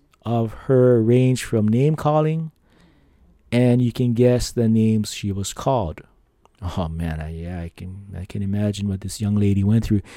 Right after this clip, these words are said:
She had some good friends around her, but the name calling got her so depressed that she did not want to go out of the house, and she did not want to go to school. Uh, my husband was in the military and told her that running away from her problems wasn't the thing to do because in real life,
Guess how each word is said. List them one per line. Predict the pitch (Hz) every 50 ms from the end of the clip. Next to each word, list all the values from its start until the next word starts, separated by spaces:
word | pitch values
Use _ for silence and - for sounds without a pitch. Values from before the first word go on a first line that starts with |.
| - - - - -
She | _ - - 139
had | 123 131 147 147 135
some | - - 135 127 120
good | 117 151 170 170 -
friends | - - 147 147 135 131
around | 123 123 127 131 139 135
her, | 120 120 113
but | 104 113 113 110
the | - 110
name | 113 117 123 127 123
calling | - - 127 117 120 120 117
got | 113 117 117 117 113
her | 117 110
so | 104 - - - - 123 131
depressed | 123 120 113 - - 127 131 135 127 - - - - - - - - - - - _ _ _
that | - 110 117 -
she | - 120
did | 107 117 110 107
not | 120 139 160 156 - -
want | 147 143 143
to | - 139
go | 131 123 131 131 127
out | 120 117 123 123 123
of | 117 104 101
the | 104
house, | 90 - - - - 170 123 90 - - - -
and | 101 107 107 104 101
she | - - - 107 107
did | 101 107 107 101 107
not | 117 123 127 135 147 135 -
want | - 117 117 117 110 -
to | -
go | 101 104 104 101
to | 92 92
school. | 98 - - - 92 90 - _ _ _ _ _ _ _ _ _ - _ - _ _ _ _ _ _ _ _ _ _ _ _ _ _
Uh, | - 101 98 107 107 107 104 104 107 110 107
my | 107 113 113
husband | 92 104 123 127 - - 139 131 127
was | 127 127 117 117
in | 123 120
the | 117
military | 113 123 147 156 156 151 147 - 151 151 147 147 143 139 139 139 131
and | - 113 113 113 113 110 -
told | - - 123 127 127 -
her | 123 123 120
that | 113 113 110 113
running | 113 123 127 135 139 135 131
away | 127 123 120 123 123 127 127 127 120
from | 113 - 120 113 107
her | 110 110
problems | - - - 123 131 139 143 143 131 120 117 110 107 -
wasn't | 113 117 117 110 120 120 117 -
the | 113 110
thing | - - 123 117 113
to | - 110 104
do | 110 - 147 151 143
because | 127 120 113 - 123 117 110 110
in | 110 113 113
real | 120 123 117 117
life, | 113 113 113 110 110 104 - -